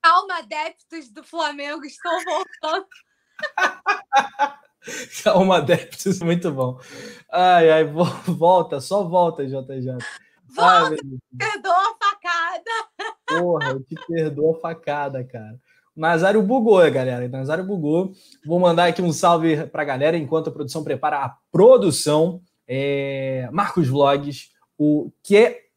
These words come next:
Speaker 2: que, K Q F Pivete. Rapaz, o nome da fera. Pivete tá com a gente. Jéssica também. "Tô desanimada com o Mengão. A gente não merece esse título. O time nunca mostrou vontade e de querer ganhar o título." Eu concordo. Lamentavelmente, é uma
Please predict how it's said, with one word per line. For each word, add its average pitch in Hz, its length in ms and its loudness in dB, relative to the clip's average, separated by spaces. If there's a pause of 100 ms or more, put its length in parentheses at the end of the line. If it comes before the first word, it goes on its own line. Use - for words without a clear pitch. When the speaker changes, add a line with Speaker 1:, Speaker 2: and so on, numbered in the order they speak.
(180)
Speaker 2:
que, 190 440 2
K 269 220 4
Q - 180 2
F 220 380 4
Pivete. 160 640 -2
Rapaz, 160 260 -16
o 196 60 -14
nome 190 180 -16
da 156 120 -12
fera. - 160 -20 (420)
Pivete 160 540 2
tá 160 140 4
com 151 80 2
a 135 80 4
gente. 175 340 0 (200)
Jéssica 175 500 2
também. 151 240 -2
"Tô 247 120 4
desanimada 156 640 0
com 151 100 -6
o - 20 -2
Mengão. 127 380 -2 (140)
A 160 80 -6
gente 233 220 0
não 226 100 2
merece 185 440 2
esse 170 180 -2
título. 151 360 -2
O - 20 -8
time 220 240 2
nunca 233 260 4
mostrou 185 400 4
vontade 160 760 0 (260)
e 151 80 -8
de 175 140 -4
querer 180 260 -2
ganhar 165 300 -4
o 143 60 -4
título." 160 360 -8
Eu 214 100 -2
concordo. 147 440 -2
Lamentavelmente, 151 720 -4
é - 20 -10
uma 330 200 -8